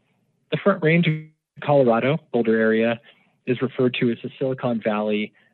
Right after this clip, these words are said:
of natural product innovation for food and supplements, but also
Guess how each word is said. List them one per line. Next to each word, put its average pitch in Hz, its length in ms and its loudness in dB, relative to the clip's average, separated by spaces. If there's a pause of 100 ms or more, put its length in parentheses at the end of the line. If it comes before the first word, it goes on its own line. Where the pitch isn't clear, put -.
of 113 300 -6
natural 117 340 0
product 110 380 0
innovation 101 720 -4
for 107 100 -14
food 123 220 0
and 110 220 0
supplements, 127 500 0 (140)
but 131 100 0
also 117 320 0